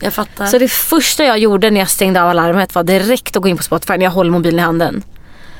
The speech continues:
Speaker 2: Och sätta på en låt. Och sen la jag bort mobilen. Inte scrolla Instagram, ingenting sånt. Jag la bort mobilen och så här gjorde min grej först. Om det var så jag behövde duscha, jag behövde göra det här, jag satt mig och sminka mig.
Speaker 1: Mm.
Speaker 2: Så att jag tog inte upp mobilen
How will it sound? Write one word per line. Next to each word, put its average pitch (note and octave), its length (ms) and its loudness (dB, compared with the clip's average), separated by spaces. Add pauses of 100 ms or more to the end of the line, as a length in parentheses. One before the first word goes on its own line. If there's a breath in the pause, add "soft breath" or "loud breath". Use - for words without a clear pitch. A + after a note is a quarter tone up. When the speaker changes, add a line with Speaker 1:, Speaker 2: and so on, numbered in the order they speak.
(180 soft breath)
Speaker 2:
Och A3 120 0
sätta A3+ 180 2
på G3+ 120 0
en F#3 100 2
låt. G3 260 2
Och A3 80 0
sen C#4 180 4
la D4+ 80 4
jag G#3 100 2
bort G#3+ 280 -2
mobilen. F#3 440 -4 (140)
Inte B3+ 540 2
scrolla A3 320 4
Instagram, F#3 600 0
ingenting A#3 500 4
sånt. - 360 -6 (360 loud breath)
Jag A#3+ 180 2
la C4+ 80 2
bort A#3+ 280 -2
mobilen F3+ 640 0
och G3 160 -2
så G3+ 100 0
här F3+ 60 2
gjorde F#3+ 460 0
min F3 340 2
grej G#3 280 2
först. - 320 -8
Om F3+ 160 -2
det E3+ 60 -2
var D#3 140 0
så - 120 -4
jag D3 80 -2
behövde E3 200 -4
duscha, A3+ 720 0 (320 loud breath)
jag - 120 0
behövde F3 180 2
göra F3 80 0
det F3 60 0
här, A3 300 2
jag F#3 100 0
satt - 180 -4
mig E3+ 100 -4
och D#3 60 -4
sminka G#3+ 460 0
mig. G3+ 360 2 (180 loud breath)
Speaker 1:
Mm. E3 260 -4
Speaker 2:
Så A#3 80 4
att G#3 80 2
jag B3 240 2
tog C#4 100 2
inte C#4+ 260 4
upp - 240 -2
mobilen F3 840 2